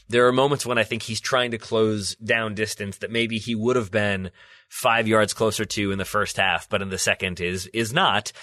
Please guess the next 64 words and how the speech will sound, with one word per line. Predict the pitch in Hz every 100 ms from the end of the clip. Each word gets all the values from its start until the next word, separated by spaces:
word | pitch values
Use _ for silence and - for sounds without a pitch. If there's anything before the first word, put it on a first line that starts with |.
| -
And | 110 113
so | 123
now | 120 120
he's | 120 110
having | 110 107
to | 107
make | 107 113 107
a |
few | - 110
more | 101
desperation | 98 - 107 95 90
plays. | 90 85 80
He's | 92
maybe | 95 104 98
having | 101 95
to | 92
dive | 92 90 120
into | 147 113
stuff, | 104 90
and | 98 101
that | 104
is | 113 107
when | 98 92
he | 98
started | - 101 92
to | 92
get | 98 -
turn | 98 90 87
and | 85
split. | - - 120 95 - - - - - -
So | 120
maybe | 117 123 135
that | 123 120 -
is | 120 120 120 117 107
better | 117 117
fitness. | 151 208 190 110
Maybe | 117 117 113
that | 104
is, | 104 101 95 90 104
like, | 95
you | 101
sub | - 98
him | 95 92
out | 90
earlier. | 98 127 127 120 117 113 - -
Maybe | 104 110
you, | 110
like, | 104 95
vary | 98 107 110 110
that | 104 95
approach | - 101 101
a |
little | 95 92
bit. | 87 87
But | 104
I |
think | 113 147
you're | 139
right | 123 120 107
to | 117
say | 120 92
that | 95 87
the | 104
defensive, | 113 - 123 117 123 107 90 87 -